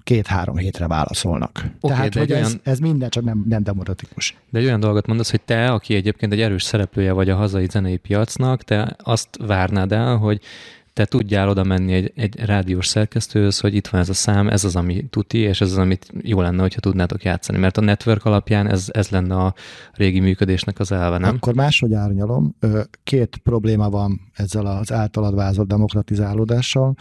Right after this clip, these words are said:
Speaker 1: Egyrészt, hogy a magyar tartalmak háttérbe kerültek, hiszen a távolság miatt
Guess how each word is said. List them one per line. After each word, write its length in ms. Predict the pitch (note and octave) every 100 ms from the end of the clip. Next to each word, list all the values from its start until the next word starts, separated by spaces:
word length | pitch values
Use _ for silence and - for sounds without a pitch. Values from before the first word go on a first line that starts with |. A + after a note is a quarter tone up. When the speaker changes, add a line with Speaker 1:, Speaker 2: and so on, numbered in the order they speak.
| - _ _
Speaker 1:
Egyrészt, 520 | A#2+ A#2 A2+ A2 -
hogy 400 | - G#2 G2+ - _ _
a 140 | - G#2+
magyar 400 | G#2+ B2 A#2+ G2+
tartalmak 680 | - G#2+ G2 - G#2 G2+ G#2
háttérbe 480 | G2+ F#2 - A2+
kerültek, 540 | A#2+ B2 B2 C3 C3+ C3+
hiszen 320 | - G#2+ F#2+
a 40 |
távolság 680 | G2 - G#2+ G2+ G2+ - G2
miatt 500 | G2 G2 G2 - -